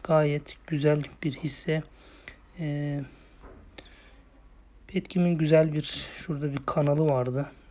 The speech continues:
Hatta onu da çizelim. Şu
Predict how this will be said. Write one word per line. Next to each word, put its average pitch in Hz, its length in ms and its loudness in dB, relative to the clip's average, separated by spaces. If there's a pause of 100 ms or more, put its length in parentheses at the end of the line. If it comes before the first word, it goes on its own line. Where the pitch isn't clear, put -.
Hatta - 280 -12
onu 147 240 -2
da 135 40 -6
çizelim. 143 480 -4 (1700)
Şu - 120 -20